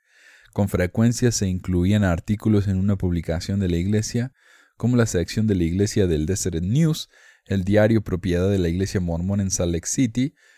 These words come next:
el cual celebró el éxito que los santos de los últimos días estaban disfrutando en su relación con el gobierno nacional socialista. Eh, al mismo tiempo, las columnas de noticias del Deseret News publicaban historias de servicios de cable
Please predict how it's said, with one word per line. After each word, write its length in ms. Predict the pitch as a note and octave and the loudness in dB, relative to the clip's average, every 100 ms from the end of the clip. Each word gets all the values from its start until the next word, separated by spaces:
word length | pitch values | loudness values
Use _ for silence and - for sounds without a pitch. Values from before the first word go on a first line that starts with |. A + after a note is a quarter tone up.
| _ _ - | _ _ -4
el 160 | D#3 | -2
cual 200 | - C#3 | 4 4
celebró 480 | C#3+ A#2+ G2 E2+ F2+ | 4 4 4 2 2
el 120 | G#2 | 4
éxito 400 | G2 - A2 G#2 | 2 0 -4 -4
que 100 | - | -2
los 160 | D#2+ D#2 | -4 -2
santos 320 | G2+ A2 G2+ | -2 0 -2
de 60 | F#2+ | -2
los 180 | D2+ G#2 | -2 -4
últimos 340 | G2+ F#2+ F#2 | -4 -4 -2
días 280 | A2 A#2+ A2 | 0 0 -2
estaban 340 | - F#2 F#2+ | -6 -4 -4
disfrutando 560 | F#2 - F2 - F#2+ F#2+ | -4 -6 -8 -4 -2 -2
en 60 | |
su 160 | F2+ E2+ | -4 -4
relación 480 | D#2 D2 D#2 - F#2+ | -4 -6 -8 -8 -6
con 140 | F2 | -6
el 60 | D2+ | -6
gobierno 600 | D2+ C2+ D#2 E2 E2 - | -6 -6 -6 -6 -8 -10
nacional 480 | E2+ D#2+ - A1+ G#1+ | -12 -12 -12 -12 -12
socialista. 720 | - - - - - - - _ _ _ - - - _ _ _ - | -14 -16 -16 -18 -20 -20 -20 _ _ _ -20 -20 -20 _ _ _ -4
Eh, 180 | A2 - | -4 0
al 160 | A2+ | 0
mismo 300 | C3+ D3+ C3+ | 2 4 2
tiempo, 400 | - C#3 A#2+ A2+ | 2 0 2 2
las 160 | G2+ F#2+ | 2 2
columnas 420 | G#2 G#2 A#2+ A#2 | 0 2 2 2
de 120 | G2+ | 0
noticias 500 | F#2 F2+ A2+ A2 A2+ | -2 -2 -4 0 2
del 140 | G2+ F2+ | 2 0
Deseret 340 | G2 G2+ F#2+ | -2 0 2
News 300 | G2 A#2 A#2+ | 2 2 0
publicaban 640 | G2+ F#2+ F2 G#2+ G#2+ A2 | -4 -4 -2 0 2 2
historias 440 | F#2 - A2 A2+ G#2 | 0 2 2 4 2
de 80 | F2+ | 0
servicios 560 | F2 E2+ G2+ - G2+ | -2 -2 -2 -2 -2
de 140 | F2 - | -4 -2
cable 480 | B2 G2+ F2+ G#2+ | 0 2 2 -2